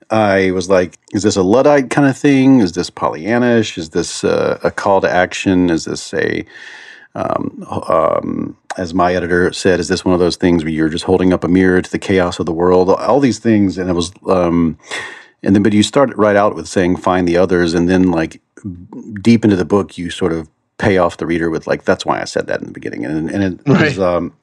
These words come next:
Speaker 1: and it's, um, it's neat in that it, uh, you come out swinging and you have a very strong argument that, um, instead of something that gives you answers, it helps you raise more questions, and that, um, and that, that very human,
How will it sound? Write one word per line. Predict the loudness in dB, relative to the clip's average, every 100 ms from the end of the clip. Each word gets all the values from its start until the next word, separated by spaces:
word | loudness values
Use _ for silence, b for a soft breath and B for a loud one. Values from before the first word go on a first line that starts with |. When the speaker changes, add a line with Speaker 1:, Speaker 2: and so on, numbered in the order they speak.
| -2
Speaker 1:
and | 0
it's, | 0 2
um, | 2 4 2 -4 -12 _ _ _ _ _ _ _ _ _ _ _ -4
it's | -2 2
neat | 4 6 4 4
in | 2
that | 4 4
it, | 2 4
uh, | 4 2 B B B _
you | 4 4
come | 4 2
out | 2
swinging | 0 2 4 4 2
and | 0
you | -4
have | -4
a | -2
very | 0 0
strong | -2 0 2
argument | 2 0 -2 -4 -6 -4
that, | 0 2 0 -2
um, | -2 -2 -2 -6 -8 -12 _ _
instead | -8 -2 2
of | 2 0
something | 0 2 2
that | 0 -2
gives | -2
you | -2 -4
answers, | -4 -4 -8
it | -8 -10 -12 -10
helps | -4 -2 -2
you | 0
raise | 0 0
more | -2 -2
questions, | 0 -2 -2 -6 -4 -4
and | -4 -6 -4
that, | -4
um, | -2 -2 -6 -12 -16 _
and | -4 -2
that, | -2
that | -2 -2 0
very | 0 2
human, | 0 0 -2